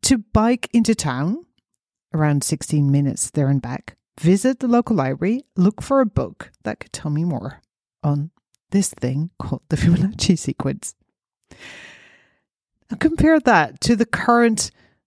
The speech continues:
knowledge at your fingertips situation where it takes you less than a second to search for Fibonacci and get a search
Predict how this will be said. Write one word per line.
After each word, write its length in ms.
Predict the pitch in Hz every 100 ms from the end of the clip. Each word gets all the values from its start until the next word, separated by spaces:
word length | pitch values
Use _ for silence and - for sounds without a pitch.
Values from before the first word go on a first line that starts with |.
| _ 196
knowledge 560 | 202 214 208 196 - -
at 160 | 180 185
your 100 | 175
fingertips 1000 | - 175 175 143 - 135 - - - - -
situation 680 | - 160 151 139 - 139 156
where 180 | 160 - _ _ _ _ _ -
it 120 | 269
takes 280 | 311 320 -
you 80 | 254
less 220 | 247 214
than 140 | 233
a 80 | 233
second 920 | - - 240 226 160 127 123 123 - _ _ _ _ _ _ _ _ _ _ -
to 380 | 220 214 208 - -
search 540 | - - 233 202 -
for 500 | - 156 147 147 151 -
Fibonacci 920 | 185 170 165 - - - 123 123 - _ _ _ _ _ -
and 500 | 165 165 170 - - _ _ _ _ -
get 160 | 175
a 40 | 180
search 340 | - 170